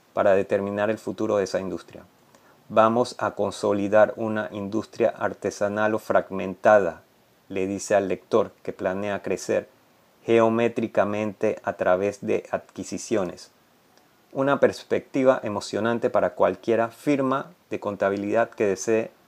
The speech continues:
aumentar la facturación de la misma manera. No se limite a un marco de tiempo. Eso es un detalle en este momento.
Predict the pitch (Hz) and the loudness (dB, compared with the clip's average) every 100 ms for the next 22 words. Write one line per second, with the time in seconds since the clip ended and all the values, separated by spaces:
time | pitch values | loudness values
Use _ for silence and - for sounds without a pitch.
0 | _ 104 104 101 101 98 117 120 117 104 | _ -2 0 -2 -2 2 4 4 0 -4
1 | 107 95 - 107 107 98 95 101 101 90 | -2 -2 -2 -4 -2 -2 -4 -6 -6 -6
2 | 90 82 - _ _ _ _ _ _ _ | -6 -8 -12 _ _ _ _ _ _ _
3 | _ - _ _ _ - 120 127 - 123 | _ -20 _ _ _ -4 2 2 4 4
4 | 104 110 110 113 - 101 107 107 - 113 | 4 0 0 -2 -2 -4 2 2 2 2
5 | 95 120 101 85 80 - _ _ _ _ | 2 2 0 -2 -12 -14 _ _ _ _
6 | _ _ _ _ _ 123 123 - 120 - | _ _ _ _ _ 4 4 4 2 2
7 | - 113 113 - 110 107 - 117 117 117 | 0 0 0 -2 -2 -2 4 4 4 0
8 | - - _ _ _ _ _ _ _ _ | -6 -16 _ _ _ _ _ _ _ _
9 | _ _ - 101 101 - 107 95 90 95 | _ _ -8 -4 -4 -2 -2 -2 -2 -2
10 | 85 - | -4 -10